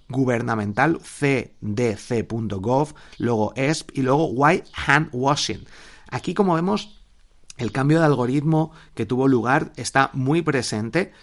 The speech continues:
para específicamente ofrecer resultados que seguramente no sean lo más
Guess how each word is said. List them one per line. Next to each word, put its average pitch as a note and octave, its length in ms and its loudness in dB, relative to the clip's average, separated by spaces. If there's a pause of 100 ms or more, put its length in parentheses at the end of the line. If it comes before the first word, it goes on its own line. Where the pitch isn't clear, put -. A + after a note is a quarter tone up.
(120)
para C3 460 -2 (460)
específicamente C#3+ 1080 -4
ofrecer B2 840 -4 (300)
resultados C3+ 840 -2 (220)
que B2+ 100 -2
seguramente F3 720 0
no D#3 320 -2
sean C#3+ 640 -2
lo B2 200 -2
más D3 300 0